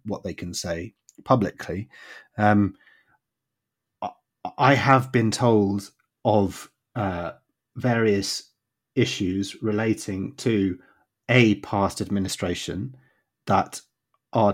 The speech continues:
definitely still lingering, and I do buy that there are problems from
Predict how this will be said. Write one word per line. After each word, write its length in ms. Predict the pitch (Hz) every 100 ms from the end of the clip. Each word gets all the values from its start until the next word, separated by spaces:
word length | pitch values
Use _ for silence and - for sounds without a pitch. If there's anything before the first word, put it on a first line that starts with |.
| -
definitely 480 | 95 - 95 - 101
still 220 | - 98
lingering, 440 | 92 98 90 87
and 80 | 90
I 80 | 92
do 240 | - 107 95 -
buy 420 | 104 95 87 90
that 180 | - -
there 200 | 104 95
are 120 | 92 87
problems 540 | 101 - 92 85 -
from 440 | - 98 82 82